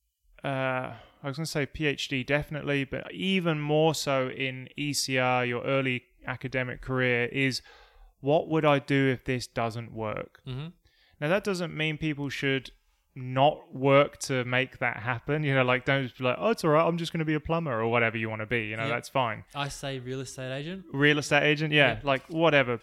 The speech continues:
Speaker 1: But y-, you do
Speaker 2: <laughs>
Speaker 1: have to work out something that y-, that you would actually enjoy, and that may be real estate.
Speaker 2: I'd hate it.
Speaker 1: Uh, yeah.
Speaker 2: Yeah.
Speaker 1: <laughs> Um,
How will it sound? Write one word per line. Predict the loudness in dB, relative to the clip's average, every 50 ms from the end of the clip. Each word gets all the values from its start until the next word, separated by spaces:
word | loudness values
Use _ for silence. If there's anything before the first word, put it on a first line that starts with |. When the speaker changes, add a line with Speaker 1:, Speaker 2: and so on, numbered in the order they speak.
| _
Speaker 1:
But | 2 2 2 2 -4 -14 -20 _ -18
y-, | -16 -16 -16 -18 -18 -20 -14 -10
you | -8 -8 -8 -4 0
do | 2 4 4 4 2
Speaker 2:
<laughs> | -2 -2 -4
Speaker 1:
have | -6 -6 -6
to | -6 -4 -4
work | -4 -2 2 4 6 6 6 4 2 0 0
out | 0 2 2 0 -2 -4 -10 -18 -20 _
something | -12 -10 -8 -4 -2 -2 -2 -2 -4 -8 -8 -6 -6
that | -8 -8
y-, | -12 -16 -10 -4
that | -4 -4 -4 -6 -10 _ _ _ _ _
you | -8 -8 -8 -8
would | -6 2 4 6 6 6 6 2 -2 -2
actually | -2 -2 0 -2 -6 -4 -2 0 0 0
enjoy, | 0 -2 -2 -2 -2 -4 -6 -8 -12 -16 _ _ _ -4
and | -2 0
that | 0 0
may | 2 2 2 2
be | 2 0 0
real | 2 2 2 2 2
estate. | 0 -2 -4 -6 -8 -8 -10 -12 _ _ _ _ _ _ -10 -6
Speaker 2:
I'd | -6 -6 -6
hate | -6 -6 -4 -4 -4
it. | -6 -8 -8 -6
Speaker 1:
Uh, | -4
yeah. | 0 2 4 6 6 6 4
Speaker 2:
Yeah. | 2 -4
Speaker 1:
<laughs> | -12 _ -20 -20 -20 -20 -20 -16 -4 0
Um, | 2 2 2 2 0 -4 -10